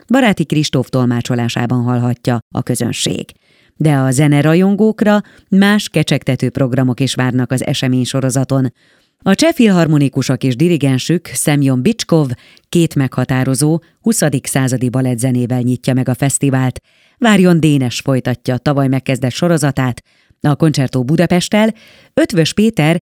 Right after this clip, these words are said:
és a Klangforum Wien a száz éve született Ligeti György előtt tisztelgő műsorral érkezik. Az Orfeó zenekar is a Purcell kórus előadásában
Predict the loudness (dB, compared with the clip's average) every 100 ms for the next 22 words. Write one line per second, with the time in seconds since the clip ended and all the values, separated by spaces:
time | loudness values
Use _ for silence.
0 | _ -4 -2 -2 0 0 0 -2 -2 0
1 | 2 2 2 0 0 0 -2 _ -8 -4
2 | -2 0 0 -2 -2 -2 0 0 -2 -2
3 | -2 0 -2 -2 -2 -2 -2 -2 -2 -4
4 | -4 -4 -2 -2 -2 -2 -4 -2 -2 -4
5 | -4 -4 -4 -8 -14 _ _ _ _ _
6 | 0 2 0 2 2 2 0 0 -2 -2
7 | -4 0 0 0 -2 0 -2 0 -2 -2
8 | 0 0 0 -2 -2 -2 -2 -2 -4